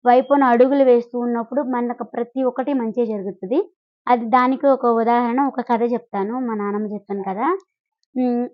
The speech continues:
ఒక రాజుగారికి ఇద్దరు భార్యలంట. ఇద్దరు భార్యలైతే, ఉమ్,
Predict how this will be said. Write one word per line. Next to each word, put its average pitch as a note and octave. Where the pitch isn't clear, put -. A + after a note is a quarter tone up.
ఒక C#4
రాజుగారికి C#4+
ఇద్దరు A3+
భార్యలంట. G#3+
ఇద్దరు C4
భార్యలైతే, B3+
ఉమ్, A#3+